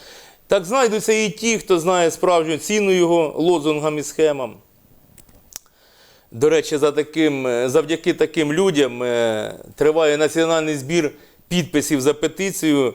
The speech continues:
про накладення санкцій проти Петра Порошенка за те, що він є співзасновником проросійської партії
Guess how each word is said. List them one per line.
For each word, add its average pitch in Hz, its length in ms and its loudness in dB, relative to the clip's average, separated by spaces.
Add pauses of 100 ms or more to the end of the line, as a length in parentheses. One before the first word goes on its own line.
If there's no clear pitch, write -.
(320)
про 160 400 4 (420)
накладення 160 680 0
санкцій 190 440 0
проти 160 340 2
Петра 151 320 0
Порошенка 135 600 0
за 139 120 4
те, 147 160 0
що 143 180 -4
він 143 180 -2
є 127 280 2
співзасновником 143 840 0
проросійської 160 640 -2
партії 120 640 -2